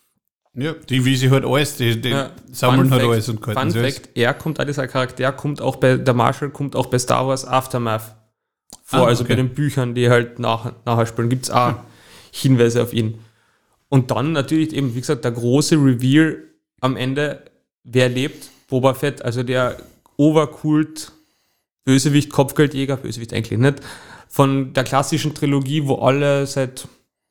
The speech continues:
Speaker 2: vierzig Jahren, plus minus,
Speaker 1: Ewig, irgendwas
Speaker 2: ewig,
Speaker 1: sehen
Speaker 2: na,
Speaker 1: wir, ja.
Speaker 2: ja, vierzig Jahre wird eh sein, drüber reden, lebt er, hat er den Sturz in den, in den Salak-Pit überlebt? Ja, er hat's überlebt und man sieht ihn halt in der letzten Einstellung.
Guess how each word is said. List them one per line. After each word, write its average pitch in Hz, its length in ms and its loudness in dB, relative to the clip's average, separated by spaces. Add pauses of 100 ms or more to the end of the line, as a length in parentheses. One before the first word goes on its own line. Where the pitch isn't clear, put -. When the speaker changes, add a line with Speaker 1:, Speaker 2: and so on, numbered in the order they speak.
(420)
Speaker 2:
vierzig 151 380 2
Jahren, 151 440 0 (540)
plus 151 280 0
minus, 151 280 4
Speaker 1:
Ewig, 123 320 0 (320)
irgendwas 131 300 2
Speaker 2:
ewig, - 80 -4
Speaker 1:
sehen 120 120 0
Speaker 2:
na, 110 180 2
Speaker 1:
wir, 110 100 2
ja. 107 40 0 (360)
Speaker 2:
ja, 139 60 4
vierzig 180 300 -4
Jahre 151 140 -4
wird 143 100 -6
eh 156 80 -6
sein, 160 220 -6 (340)
drüber 139 300 4
reden, 151 200 4
lebt 156 300 -4
er, 156 100 -2
hat 139 160 -2
er 139 60 -4
den 135 180 -2
Sturz 156 300 0
in 151 80 4
den, 131 160 4 (240)
in 131 80 2
den 131 100 4
Salak-Pit 139 580 0
überlebt? 139 420 -6
Ja, 131 560 0
er 127 140 2
hat's 139 220 -2
überlebt 147 580 -2
und 139 200 -2
man 135 140 4
sieht 147 240 2
ihn 139 100 4
halt 123 140 4
in 123 80 -4
der 123 80 -4
letzten 117 340 -6
Einstellung. 113 520 -6